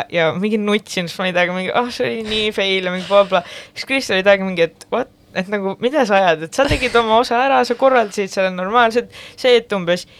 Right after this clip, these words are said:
inimesed võib-olla ei, ei käitu nii, nagu sa eeldad,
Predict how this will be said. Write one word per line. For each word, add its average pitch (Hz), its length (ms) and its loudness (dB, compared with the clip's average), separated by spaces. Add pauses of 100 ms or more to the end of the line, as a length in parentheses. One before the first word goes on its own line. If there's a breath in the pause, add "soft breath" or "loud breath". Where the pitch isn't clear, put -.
(220 loud breath)
inimesed 170 880 -2
võib-olla 185 540 0 (920 loud breath)
ei, 208 520 4
ei 202 80 4
käitu 226 400 0
nii, 214 240 -2
nagu 175 240 -4
sa 190 160 0
eeldad, 190 640 0